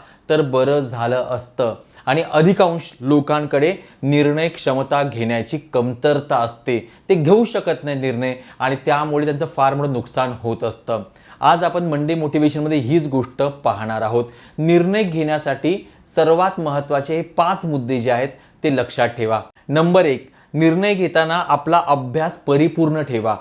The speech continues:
होतं बऱ्याच वेळेला असं की आपण एका चाकोरीबद्ध जीवनामध्ये अडकलेलो असतो, आपल्यासमोर संधी येते पण त्या संधी ओळखता आपल्याला येत नाही आणि त्यामुळे होतं असं की आपल्याला कळत नाही की हा निर्णय योग्य आहे, अयोग्य आहे, कारण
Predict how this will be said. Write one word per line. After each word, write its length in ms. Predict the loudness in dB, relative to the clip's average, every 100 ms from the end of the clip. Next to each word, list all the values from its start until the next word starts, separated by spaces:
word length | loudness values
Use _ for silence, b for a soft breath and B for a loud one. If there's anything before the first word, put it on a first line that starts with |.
| B B 0
होतं 320 | 2 2 2
बऱ्याच 280 | 4 4 2
वेळेला 220 | 2 2
असं 300 | 2 0 -4
की 180 | 0 -2
आपण 460 | 0 -2 0 -2
एका 360 | 0 -2 0 0
चाकोरीबद्ध 840 | 0 0 0 2 2 2 0 -2
जीवनामध्ये 520 | 0 0 0 -2 0
अडकलेलो 380 | 0 0 0 0
असतो, 200 | -2 0
आपल्यासमोर 440 | 0 0 -2 -2
संधी 480 | -2 -2 0 0 2
येते 340 | 2 0 -4 B B B
पण 120 | 0
त्या 160 | 0 -2
संधी 560 | -2 -2 0 0 0 0 0
ओळखता 440 | 0 0 -2 -4
आपल्याला 340 | -4 -2 -4 -2
येत 300 | -2 -4 -4
नाही 360 | -4 -4 -6 -8 B -2
आणि 160 | -2
त्यामुळे 300 | 0 0 0
होतं 400 | 0 0 0 0
असं 180 | 0 -2
की 160 | -2 -2
आपल्याला 500 | -2 -4 -2 -2 -2
कळत 420 | 0 2 2 0
नाही 220 | -8 -8
की 120 | -6
हा 140 | -4 -4
निर्णय 380 | -2 -2 -2 0
योग्य 380 | 0 0 0
आहे, 180 | 0 0
अयोग्य 600 | 0 4 4 4 0 -4
आहे, 580 | -2 0 -2 -2 -8 -16 -2
कारण 320 | 0 2 -2